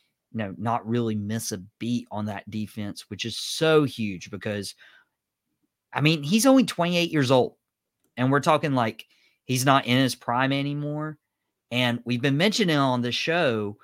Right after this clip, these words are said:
uh, I don't know if the producer Desmond Johnson will, uh, agree with this 'cause he's like, you know, it's sign all these big names, you know, people talking about DeAndre Hopkins or Dalvin Cook or Ezekiel Elliott.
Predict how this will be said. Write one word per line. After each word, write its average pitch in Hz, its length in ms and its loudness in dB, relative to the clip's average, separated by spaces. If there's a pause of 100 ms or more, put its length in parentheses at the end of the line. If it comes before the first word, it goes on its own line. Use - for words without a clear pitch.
(320)
uh, 101 320 -4 (260)
I 110 60 -4
don't 120 140 0
know 123 140 4
if - 200 -4 (220)
the 117 200 0 (120)
producer 131 400 -2
Desmond 110 380 -2
Johnson 120 500 0
will, 104 360 -6 (320)
uh, 104 260 -2
agree 117 300 0
with 117 160 4
this 117 240 2
'cause 110 160 -2
he's 107 180 -2
like, 104 380 -4 (300)
you 117 60 -6
know, 107 220 0 (300)
it's - 380 -8
sign 127 360 4
all 123 140 4
these 117 180 0
big 117 240 2
names, 113 480 -2
you 113 80 -4
know, 104 80 -6
people 113 260 -6
talking 110 280 -2
about 107 200 -2
DeAndre 107 400 -4
Hopkins 139 680 0
or 98 80 -8
Dalvin 110 400 -10
Cook 143 480 -2
or 107 200 -6 (360)
Ezekiel 117 420 0
Elliott. 143 420 2